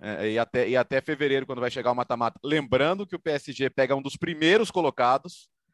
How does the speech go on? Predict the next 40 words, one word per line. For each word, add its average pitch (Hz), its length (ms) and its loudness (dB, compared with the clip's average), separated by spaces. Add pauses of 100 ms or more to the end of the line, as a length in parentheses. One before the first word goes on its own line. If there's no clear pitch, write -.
(420)
então 117 180 -8
não 143 120 -10
tem 165 240 4
muito 185 320 -2
como 151 180 0
escapar 143 460 2
de 147 80 -14
um 135 40 -16
confronto 135 380 -12
pesado 135 420 2
já 131 160 0
nas 127 160 -6
oitavas, 127 680 0
que 123 60 -8
é 117 40 -4
um 113 60 -8
confronto 117 500 -12 (160)
definitivo 127 560 -6
pra 117 120 -8
temporada. 120 640 -2 (460)
Vai 110 140 -4
ter - 140 -4
pouco - 260 -4
tempo 185 420 -2
pra 107 260 -2
ver 110 160 -4
esse 110 140 -8
time 117 300 -12
mais 123 300 -2
vezes 120 280 -4
juntos 120 380 -12
e 156 60 -12
tentar, 143 340 -2
de 131 80 -12
fato, 123 480 -2 (100)
montar 135 300 -4
um 139 60 -4
modelo 143 320 -2
funcional, 131 520 -8
né? 95 100 -14